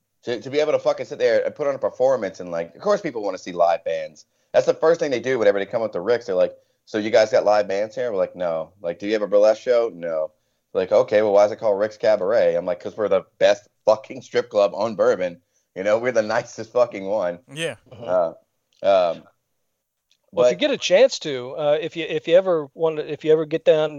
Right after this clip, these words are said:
Speaker 3: you know, sit down and brainstorm a little bit with it and, and figure out the logistics, it really did work, man. And it was the best, some of the best nights the clubs had was when we
Speaker 1: Mm-hmm.
Speaker 3: did stripping jams.
Speaker 2: Let, let's do it at Babylon. <laughs>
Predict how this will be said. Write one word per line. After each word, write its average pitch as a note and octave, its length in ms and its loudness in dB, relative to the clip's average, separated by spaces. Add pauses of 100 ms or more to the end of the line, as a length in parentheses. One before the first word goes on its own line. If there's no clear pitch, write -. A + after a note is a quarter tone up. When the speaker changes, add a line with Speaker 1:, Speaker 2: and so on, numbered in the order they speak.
Speaker 3:
you D3+ 80 -6
know, C3 200 -2 (360)
sit D#3+ 260 -2
down D3+ 220 6
and B2 100 0
brainstorm C#3 540 2
a B2+ 60 4
little B2 180 0
bit A#2+ 160 -4
with C#3 240 -4
it C3+ 240 -8
and, C3 180 -6
and C3+ 240 -6
figure C#3+ 260 2
out C#3+ 120 6
the C3 80 -2
logistics, A2+ 680 -2 (420)
it D3+ 160 0
really E3 360 4
did D3+ 260 4
work, C3+ 300 2
man. A2+ 240 -4
And C3 160 -6
it C#3+ 100 -10
was - 300 -12 (340)
the D3+ 140 -2
best, D#3+ 400 2 (180)
some F#3+ 160 -2
of F3+ 60 -6
the C3+ 80 0
best D3+ 340 2
nights D#3 240 -2
the C3 100 -14
clubs C#3 340 0
had D3+ 280 4 (420)
was B2+ 140 -12
when C3+ 120 -4
we - 60 -8
Speaker 1:
Mm-hmm. A2+ 60 -8
Speaker 3:
did B2+ 120 -6
stripping B2+ 340 -8
jams. G2 400 -6
Speaker 2:
Let, - 200 -12
let's C#3 200 -14
do D3+ 140 -8
it F3 100 -2
at E3 300 -6
Babylon. E3 580 -4
<laughs> - 60 -14